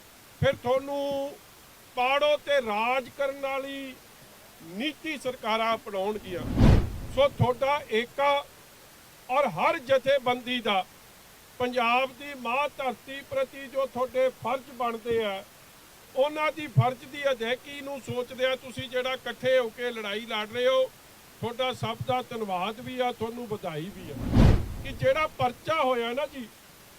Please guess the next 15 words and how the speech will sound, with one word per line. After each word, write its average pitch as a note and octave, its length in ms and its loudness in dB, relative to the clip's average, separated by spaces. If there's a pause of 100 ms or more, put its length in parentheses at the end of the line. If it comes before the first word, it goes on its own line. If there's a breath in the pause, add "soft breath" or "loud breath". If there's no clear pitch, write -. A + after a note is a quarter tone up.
(500)
ਇਸ C#4+ 160 -2 (120)
ਪਰਚੇ C4+ 500 -2
ਦੀ D#4 120 -12
ਮੈਂ D4+ 200 -6
ਫੇਰ C4+ 340 2
ਤੁਹਾਨੂੰ D4 300 -2
ਵਧਾਈ G#3+ 420 -4
ਦਿੰਦਾ। G3+ 240 -6 (880)
ਕਿਉਂ D#4+ 260 -8
ਵਧਾਈ C4+ 400 -2
ਦਿੰਦਾ? C4+ 360 0
ਕਿਉਂਕਿ D#4 320 -12 (100)
ਕਈ D4+ 240 0
ਵਾਰੀ D4+ 520 -2
ਜਦੋਂ C#4 280 0